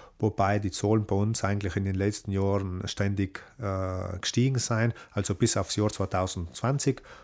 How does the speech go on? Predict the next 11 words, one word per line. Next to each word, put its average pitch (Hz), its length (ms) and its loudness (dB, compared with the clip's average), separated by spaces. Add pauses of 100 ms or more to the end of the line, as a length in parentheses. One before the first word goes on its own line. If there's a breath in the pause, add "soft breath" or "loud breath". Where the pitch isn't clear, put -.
(140 loud breath)
da 110 80 2
wo 101 220 4
einfach 101 440 -2
die 101 160 -2
Welt 98 340 0
ge-, 95 320 -2
gekennzeichnet 101 840 -2
war 98 140 0
von 92 180 -6
der 92 100 -6
covid-Pandemie, 107 960 2